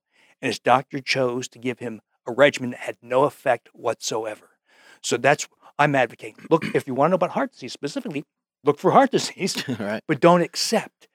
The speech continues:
Speaker 1: the ridiculous answers that are being offered by, in conventional circles. Look for those other answers that can show you, reduce your score, and virtually obliterate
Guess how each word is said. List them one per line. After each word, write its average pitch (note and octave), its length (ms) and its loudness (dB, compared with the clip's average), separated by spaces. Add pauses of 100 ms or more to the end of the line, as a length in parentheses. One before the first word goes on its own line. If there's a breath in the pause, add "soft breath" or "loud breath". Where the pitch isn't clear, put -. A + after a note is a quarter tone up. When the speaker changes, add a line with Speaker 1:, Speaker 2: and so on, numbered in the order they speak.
(100)
Speaker 1:
the - 80 -10
ridiculous D3 800 -4
answers D3 400 -2
that A#2+ 140 -8
are A#2+ 60 -8
being A#2+ 240 -12
offered A2+ 380 -6
by, A#2+ 160 -4
in A#2+ 100 -16
conventional A#2+ 520 -12
circles. - 480 -10 (300 soft breath)
Look D3 160 4
for - 120 -4
those B2 220 0
other C3 240 0
answers A2+ 340 -12 (220)
that D3+ 140 2
can D3+ 120 -4
show C4 260 4
you, A2 260 -10 (360)
reduce E3+ 380 2
your E3 100 0
score, B2 540 -2
and C#3+ 160 -2
virtually E3+ 320 2
obliterate B2+ 520 2